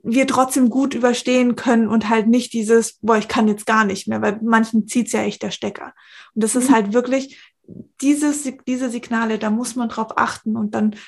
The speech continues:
Speaker 1: schauen, dass man diese Heißhungerattacken eben einfach nicht so, „Okay, ich habe jetzt was gegessen, jetzt ist er wieder gut“, weil ja, für den Körper ist jetzt erstmal wieder gut, er hat wieder was zu arbeiten, aber das ist halt einfach, ähm, nicht langfristig gesehen effektiv und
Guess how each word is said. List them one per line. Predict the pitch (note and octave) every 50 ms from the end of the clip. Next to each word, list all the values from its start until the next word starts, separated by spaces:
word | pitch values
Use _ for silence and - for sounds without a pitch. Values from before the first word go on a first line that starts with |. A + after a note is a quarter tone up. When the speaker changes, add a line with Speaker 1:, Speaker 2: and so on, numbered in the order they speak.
| _ _
Speaker 1:
schauen, | - - - A#3+ A#3 A#3 A#3+ A3+
dass | A3+ A3 -
man | A3+ A3+
diese | G#3 G#3+ G#3 A3+ G#3+ A3
Heißhungerattacken | A#3 A3+ B3 B3 - B3 A#3 A3+ - - - - - - G#3 - - A3
eben | A3 - A3+ G#3+ G#3+ G#3
einfach | - - A3 - A3+ - -
nicht | A#3 B3 A#3+ - -
so, | A#3+ A#3
„Okay, | A#3 A3+ - A#3+
ich | A3+ G#3+
habe | A#3 G#3 A3+
jetzt | A3+ A3 -
was | - A3 G#3+ -
gegessen, | A3 G#3 A#3 B3 B3 B3 B3
jetzt | A#3 A#3+
ist | A#3 A3 A3+
er | A3+ G3
wieder | G#3 G3+ G#3+ G#3+
gut“, | F#3 - A#3 C4+ D#4+ D#4+ - - - - - -
weil | G#3+ G#3+ - - _ _
ja, | - A#3 A3+ G3+ - -
für | - - A3+
den | A3 G#3+
Körper | G#3 B3+ A#3 A#3 A#3 A3
ist | - A#3+ -
jetzt | C4+ - -
erstmal | - - - A#3 C4 C4 C4+ D4 C4+ B3+
wieder | C4 C4 C4+ C4
gut, | B3+ C#4 C#4+ D#4+ E4
er | C#4 C4
hat | A#3 A3+ -
wieder | A#3 A#3+ A3+
was | A3+ A#3 A3 -
zu | - -
arbeiten, | - - - - A#3+ C4 C4+ C4+ C4+ C4+ D4 D4 D4 D4 - - - - - - - _ _ _ _ _ _ -
aber | - A#3 A3+ A3+ A3+
das | A3+ A3+ -
ist | - A#3+ - -
halt | A3 A3+ A3+ -
einfach, | - A3+ A#3 A3 - A#3 G#3+ - - -
ähm, | - A3+ G#3+ G#3+ G#3+ G#3+ G#3+ G#3+
nicht | - - - - A3+ A#3+ A3+ A#3+
langfristig | A#3 A3+ A3+ A3 - A3+ G#3 - A3 G#3
gesehen | - A3 G3+ A3 G#3+ G#3+ G#3 A3
effektiv | - - G#3 - G#3 G3+ - - B3 A3 - -
und | G#3 G#3 G#3